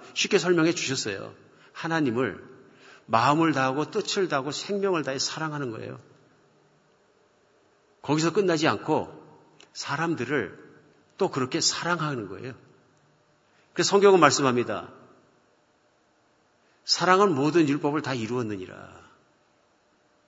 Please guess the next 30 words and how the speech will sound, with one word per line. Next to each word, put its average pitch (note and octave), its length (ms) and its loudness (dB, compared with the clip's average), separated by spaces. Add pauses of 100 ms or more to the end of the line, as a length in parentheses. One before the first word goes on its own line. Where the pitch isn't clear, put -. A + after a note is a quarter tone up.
(320)
사랑은 F3 420 0
모든 C#3 320 2
율법을 B2+ 360 -2
다 A#2+ 180 -10
이루었느니라. G#2+ 540 -8 (920)
내가 E3+ 220 12
내 E3 120 12
노력으로 G#3+ 480 12
율법을 G3 380 6
다 - 160 -2
이루려고 F3+ 360 4
노력하고 D#3+ 480 4
그럴 D3 200 2
때는 D#3+ 220 -2
바리새인처럼 D3 600 4
되고 D3+ 140 -2
쓰러질 F#3 320 0
수밖에 C#3 340 -2
없고 E3+ 320 0 (200)
정말로 E3+ 420 6
그런 D3+ 220 4
아래로 C3+ 260 4
떨어질 G#3+ 260 2
수밖에 C#3 320 -2
없죠. A#2+ 180 -4
육신 B2+ 260 0
아래로 C#3 180 4
떨어질 F3+ 260 0
수밖에 A#2+ 300 -2
없지만 G#2 560 -2